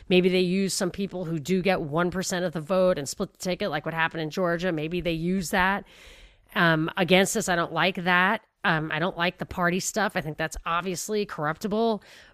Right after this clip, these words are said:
But Ron Paul's message is powerful and valuable. And it does, it's kinda like when you look at,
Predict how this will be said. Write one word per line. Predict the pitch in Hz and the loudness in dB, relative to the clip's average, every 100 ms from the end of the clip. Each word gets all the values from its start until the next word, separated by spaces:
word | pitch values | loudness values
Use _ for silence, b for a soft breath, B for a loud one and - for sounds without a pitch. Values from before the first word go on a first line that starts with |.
| - | -6
But | - 185 175 170 - _ - | 2 4 4 2 -4 _ -4
Ron | 180 220 220 | 4 6 6
Paul's | - 233 240 180 | 2 2 2 2
message | 175 185 226 - 180 160 160 147 - _ _ _ _ _ | 2 2 2 0 0 0 -2 -6 -10 _ _ _ _ _
is | 240 202 170 | 8 8 8
powerful | - 185 170 165 - 160 - | 0 0 0 0 0 -2 0
and | 180 165 139 | 2 2 0
valuable. | 143 143 139 143 143 - | 0 0 -2 -6 -6 -4
And | 175 151 151 147 - | -2 0 0 -4 -4
it | 156 | 0
does, | 196 175 | 2 2
it's | 151 - | 0 -4
kinda | - 208 202 | -2 0 2
like | 190 170 180 | 2 2 0
when | 160 | 0
you | 170 | 0
look | 190 185 | -2 0
at, | 160 156 | 0 0